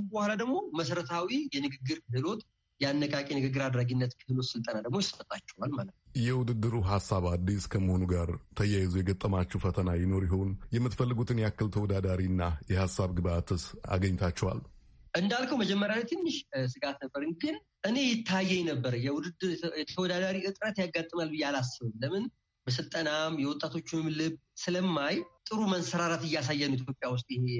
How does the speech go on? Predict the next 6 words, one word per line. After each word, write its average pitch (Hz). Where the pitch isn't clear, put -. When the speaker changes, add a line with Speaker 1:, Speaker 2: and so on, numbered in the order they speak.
Speaker 1:
ማነቃቃት 139
ነገር፣ 139
ስልጠና፣ -
ሞቲቬሽናል 143
ስፒች፣ 143
የስብና 135